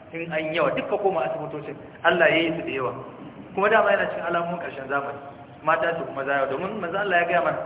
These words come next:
sallallahu alaihi wasallam, a ƙarshen duniya, namiji ɗaya zai ɗauki nauyin mata hamsin,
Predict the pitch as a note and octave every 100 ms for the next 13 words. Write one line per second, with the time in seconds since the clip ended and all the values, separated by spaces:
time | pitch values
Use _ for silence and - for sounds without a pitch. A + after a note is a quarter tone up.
0 | - F#3+ F3+ D#3+ D3+ D#3+ D#3+ D3+ D#3 F3+
1 | F#3 F#3+ G3 E3+ - - - - - -
2 | - - D3 F#3 F#3+ E3+ F3 F#3+ F#3+ F#3+
3 | - - - - E3+ E3+ F#3 F#3 F#3 F3+
4 | F#3 G3 F3 D#3 G#3